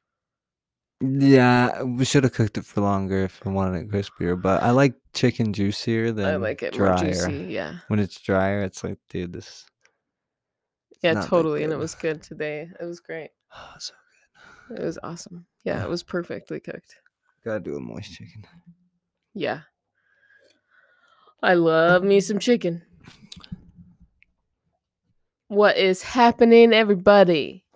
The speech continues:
Speaker 1: <laughs>
Speaker 2: Welcome back to another episode of Quest to an Hour. We started it over. <laughs> Just
Speaker 1: I
Speaker 2: kidding.
Speaker 1: now have a keyboard.
Speaker 2: Oh, yes, Dylan now has a keyboard.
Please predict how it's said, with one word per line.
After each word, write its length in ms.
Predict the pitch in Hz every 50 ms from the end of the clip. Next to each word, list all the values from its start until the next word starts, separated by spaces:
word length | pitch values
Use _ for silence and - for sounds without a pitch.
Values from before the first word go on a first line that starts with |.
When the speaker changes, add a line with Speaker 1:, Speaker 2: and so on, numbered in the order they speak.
| - -
Speaker 1:
<laughs> 60 | - - - - - - - 190 175 190 240 208 165 208 233 - - 151
Speaker 2:
Welcome 500 | 156 208 214 226 240 233 - 294 254 254
back 320 | 220 208 196 202 208 - -
to 180 | - 226 190
another 380 | 190 180 180 185 185 190 185 -
episode 800 | 110 175 175 185 202 170 - - 175 160 160 160 156 165 175 - _ -
of 420 | 165 165 160 160 160 175 - -
Quest 280 | - 196 170 175 - -
to 120 | - 175
an 80 | 165 151
Hour. 300 | 143 123 - - - - -
We 140 | - 180 190
started 540 | - - - 202 202 214 208 208 202 185
it 120 | 185 175 165
over. 580 | 160 156 151 151 202 - - - - 190 185 _ _ -
<laughs> 680 | - - - - 233 233 - 226 - 262 - - -
Just 200 | - - - - - -
Speaker 1:
I 40 | -
Speaker 2:
kidding. 120 | 110 107
Speaker 1:
now 160 | 104 104 107
have 180 | 110 110 107 98
a 60 | 104
keyboard. 540 | - - 107 101 87 85 85 85 - 277 269 - - - - - 226 214 208 220 _ -
Speaker 2:
Oh, 180 | 277 240 226 220
yes, 400 | 208 220 269 277 269 247 226 - -
Dylan 200 | 240 240 247 254
now 220 | 269 254 247 247 247
has 160 | 240 226 220
a 20 |
keyboard. 580 | - - 240 226 196 175 196 190 185 180 175 -